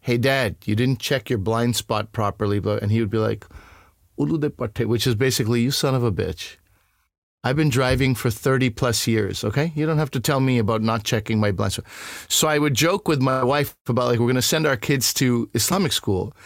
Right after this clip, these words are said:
and they're gonna come back and be like, "You're doing this, you're not doing this, we also don't do this, and how come we don't pray?" And I'm like, "We're gonna get, we gotta be ready for that."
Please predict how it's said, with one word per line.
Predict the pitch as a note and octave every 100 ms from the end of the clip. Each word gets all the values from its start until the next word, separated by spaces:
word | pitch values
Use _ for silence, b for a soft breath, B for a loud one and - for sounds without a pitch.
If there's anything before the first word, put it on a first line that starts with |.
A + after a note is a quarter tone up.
| B B
and | A#2 C3+
they're | C#3
gonna | C#3+ C#3
come | D#3+ D3+ D3
back | D#3+ D#3 C#3
and | A#2
be | A#2+
like, | A#2 A2+ A2 - B B B B
"You're | A2+
doing | G#2+ D3+ D#3
this, | C3 C#3+ C#3+ -
you're | A2+ A#2
not | C3+ D3
doing | D#3 C#3+
this, | C3+ C3+ C3+ - -
we | A#2+
also | A2+ C3 E3+
don't | D#3+ D#3
do | D#3
this, | C#3+ C#3+ C#3+
and | G#2 G2+ F#2+
how | A#2+
come | C#3 D#3
we | D#3
don't | D#3 -
pray?" | C#3 C3 C3 C3
And | A#2+
I'm | A#2
like, | A2+
"We're | G#2+ G#2+
gonna | F3+ F#3
get, | D#3 C3+
we | D3
gotta | F3
be | D3
ready | B2 C#3 C3+
for | - G#2+
that." | A2 F2